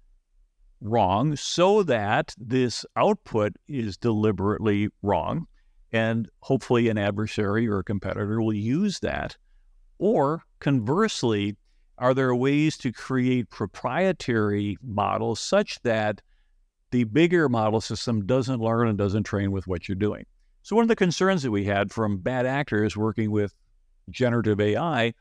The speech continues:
is that if they put in, you know, "How do I hack this? How do I break this? How do I damage this? How do I destroy that?"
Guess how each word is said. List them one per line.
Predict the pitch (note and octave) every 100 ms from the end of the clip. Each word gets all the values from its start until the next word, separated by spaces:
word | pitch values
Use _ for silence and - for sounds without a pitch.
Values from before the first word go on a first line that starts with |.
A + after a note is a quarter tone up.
| _ _ _
is | B2+ C3 A2+
that | B2 B2+ B2
if | A2+ -
they | B2+
put | A#2+ C#3 B2+
in, | A2 G2
you | A#2
know, | G2+
"How | A#2
do | B2+ B2+
I | B2
hack | A#2 A2+ -
this? | G#2+ G#2+
How | A2 A#2
do | A#2+
I | A2
break | G#2+ G#2 F#2+
this? | G2+ G2+
How | G#2+
do | G#2+
I | G#2+
damage | G2 G2 G#2 F#2+
this? | G2+ -
How | A2
do | G2
I | F#2+
destroy | G#2 - A2+ A2
that?" | D#3 B2+